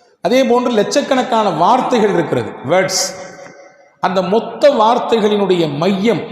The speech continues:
இன்னைக்கு ஓதின சூரா கஹ்ஃபினுடைய ஒரு வார்த்தை. நீங்க சூரா கஹ்ஃபை படிச்சீங்கன்னா, அடி படிச்சுட்டு வரும்போது தெரியும் உங்களுக்கு, ஒரே ஒரு வேர்டை மட்டும் கொஞ்சம் பெருசா எழுதியிருப்பாங்க. மத்ததெல்லாம் நார்மல் ஃபாண்ட்ல இருக்கும்.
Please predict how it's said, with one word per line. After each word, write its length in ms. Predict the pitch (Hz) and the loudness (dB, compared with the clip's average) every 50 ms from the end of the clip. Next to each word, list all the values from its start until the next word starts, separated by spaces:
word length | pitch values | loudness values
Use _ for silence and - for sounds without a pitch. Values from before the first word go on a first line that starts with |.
| - - - - - - - - - - - - | -12 -16 -18 -18 -20 -20 -20 -20 -20 -20 -12 -8
இன்னைக்கு 320 | 151 170 185 185 156 160 170 | -4 -2 -2 -2 0 2 2
ஓதின 280 | 175 190 190 180 180 170 156 143 135 123 117 110 | 2 4 2 2 2 0 0 0 0 -2 -4 -6
சூரா 300 | - - 185 185 180 165 160 - | -6 -2 0 0 2 0 0 0
கஹ்ஃபினுடைய 560 | - 165 165 190 180 208 190 180 165 170 185 214 247 - - - - - - - - - | -2 -2 -2 -2 -2 -2 -2 0 2 2 2 2 0 -2 -6 -12 -16 -18 -18 -18 -6 0
ஒரு 180 | 151 180 180 170 | 2 2 4 4
வார்த்தை. 380 | 160 165 170 165 - - 139 - - - - - - - - - - - - - - - - - | 4 2 2 2 0 -2 -4 -4 -4 -10 -14 -16 -16 -18 -20 -20 -20 -20 -20 -20 -20 -18 -8 -6
நீங்க 200 | 175 180 175 170 - - - - - | -4 0 0 -2 -2 -4 -10 -14 -14
சூரா 300 | - - - 240 233 214 | -6 0 2 4 4 4
கஹ்ஃபை 380 | 196 - - 190 185 190 254 240 165 | 2 2 0 -2 0 2 0 2 2
படிச்சீங்கன்னா, 520 | 190 196 196 - 233 202 175 156 160 175 208 208 - - | 2 0 0 0 0 0 0 0 0 0 0 -2 -4 -4
அடி 160 | - 175 202 202 | -2 0 0 2
படிச்சுட்டு 340 | 156 185 185 185 170 208 | 2 2 0 2 2 2
வரும்போது 220 | 196 180 185 196 180 | 2 4 2 0 2
தெரியும் 300 | 147 165 156 156 151 139 | 2 2 2 2 2 2
உங்களுக்கு, 240 | 131 127 113 117 110 - - - - - - - - - - | 0 0 -2 -2 -6 -6 -14 -18 -20 -20 -20 -20 -12 -2 0
ஒரே 320 | 147 175 196 220 240 247 262 262 | 2 4 6 6 6 6 6 6
ஒரு 240 | 247 226 214 202 196 175 156 147 135 - | 6 6 6 6 6 6 4 4 2 0
வேர்டை 320 | 120 139 175 190 202 196 180 | 2 4 4 6 6 4 4
மட்டும் 240 | 175 170 - 233 180 | 2 0 -2 0 -2
கொஞ்சம் 240 | 185 170 165 156 - | 0 0 0 -2 2
பெருசா 320 | - 196 214 226 - - | 4 4 4 4 4 2
எழுதியிருப்பாங்க. 480 | 202 160 151 147 135 120 127 113 107 95 - - - - - - - - - - - - - - - - - 156 | 2 2 2 2 2 0 -2 -4 -4 -8 -12 -14 -16 -18 -18 -20 -20 -20 -20 -20 -20 -20 -20 -20 -20 -10 -4 -2
மத்ததெல்லாம் 560 | 170 156 - 226 220 233 233 240 240 226 202 | -2 0 2 2 4 4 4 4 2 2 2
நார்மல் 400 | 190 202 220 226 214 226 214 208 - | 2 2 2 2 2 0 0 0 2
ஃபாண்ட்ல 300 | 196 190 190 180 165 151 | 0 2 2 2 2 0
இருக்கும். 300 | 139 127 143 160 202 | 0 0 0 0 0